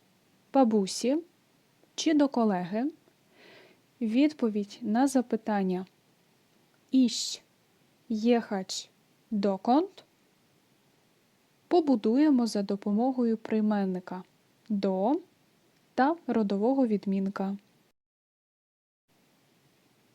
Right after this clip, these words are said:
Іде до професора. Яде до бабчі.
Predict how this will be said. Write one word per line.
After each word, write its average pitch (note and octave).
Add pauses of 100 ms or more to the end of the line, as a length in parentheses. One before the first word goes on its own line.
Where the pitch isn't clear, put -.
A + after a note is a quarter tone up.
(680)
Іде G#3+
до C4+
професора. A#3 (2000)
Яде G#3
до D4
бабчі. A3+